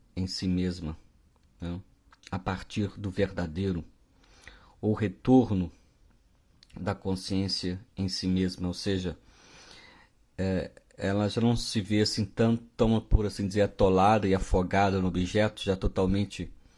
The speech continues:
dominada pelo objeto, objeto que ela deveria, eh, apresentar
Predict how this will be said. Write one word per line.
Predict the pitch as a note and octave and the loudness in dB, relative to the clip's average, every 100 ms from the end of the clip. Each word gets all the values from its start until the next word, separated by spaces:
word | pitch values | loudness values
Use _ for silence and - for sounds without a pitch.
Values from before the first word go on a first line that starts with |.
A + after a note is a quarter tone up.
| _ _ _ _ _ _ _ | _ _ _ _ _ _ _
dominada | F#2+ G#2 G2 F2+ F#2+ G#2+ F#2+ | -2 2 4 4 4 2 0
pelo | - F#2 | 0 0
objeto, | E2 F2 G#2 A#2 - - - - - _ - | 2 0 2 0 2 2 2 -2 -20 _ -10
objeto | F2+ G2 G2+ | -4 0 0
que | G#2 | 0
ela | F#2+ | 0
deveria, | F#2+ F#2 F#2+ G2 F#2 E2+ - _ _ _ _ _ _ _ - | 0 0 0 0 -2 -4 -14 _ _ _ _ _ _ _ -8
eh, | F2+ F2+ D#2+ - - | -4 -4 -4 -10 -10
apresentar | F#2+ - F#2+ F#2 F2+ F2 G#2 F#2+ - - | -6 0 0 2 -2 -2 0 -2 -2 -16